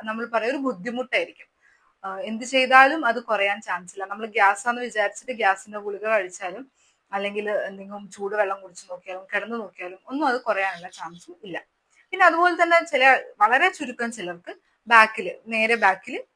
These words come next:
നടുവിലായിട്ട് ഒരു വേദന വരാനും ചാൻസ് ഉണ്ട്. പിന്നെ കൈ, ഏഹ്, ഷോൾഡറിൽ, ലെഫ്റ്റ് ഷോൾഡറിലായിട്ടും ചെ-, വേദന വരാൻ ചാൻസ് ഉണ്ട്.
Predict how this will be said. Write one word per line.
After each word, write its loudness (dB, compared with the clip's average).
നടുവിലായിട്ട് -4
ഒരു -12
വേദന -6
വരാനും -12
ചാൻസ് -6
ഉണ്ട്. -16
പിന്നെ -4
കൈ, 8
ഏഹ്, -6
ഷോൾഡറിൽ, 2
ലെഫ്റ്റ് -2
ഷോൾഡറിലായിട്ടും -2
ചെ-, -10
വേദന -6
വരാൻ -10
ചാൻസ് -10
ഉണ്ട്. -20